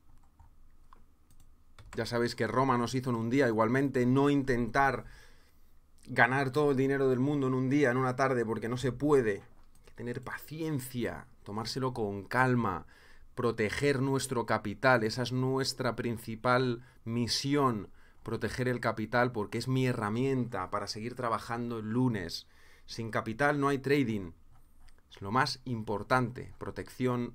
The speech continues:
de mi herramienta, de mi capital, de mi dinero, de mi cuenta.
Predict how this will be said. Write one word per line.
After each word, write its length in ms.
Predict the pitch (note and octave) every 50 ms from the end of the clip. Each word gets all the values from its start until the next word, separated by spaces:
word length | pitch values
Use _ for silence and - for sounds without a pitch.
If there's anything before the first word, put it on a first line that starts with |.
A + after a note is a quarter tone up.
| - - G2+
de 140 | F#2+ G#2+ G2+
mi 160 | G2+ G2+ G2+
herramienta, 580 | G2 F#2+ F#2 F#2+ G#2 A2+ A#2 A2+ G#2 - F2+ F2
de 80 | F2
mi 140 | F2+ F#2 F2
capital, 800 | - F2 E2+ - F2+ - A2+ G#2+ F#2+ F2 D#2 B1+ A1 G1+ G#1+ - - - - - - - - _ _ - - - - -
de 280 | - - - F#2+ F#2+
mi 120 | F#2+ F#2+ F#2
dinero, 440 | F2+ G#2 A2 B2+ B2+ G#2+ D2 - - _ - - - - - - -
de 80 | - F2+
mi 120 | F2+ F#2+
cuenta. 400 | - A#2+ A#2 G#2+ F#2+ F2 - -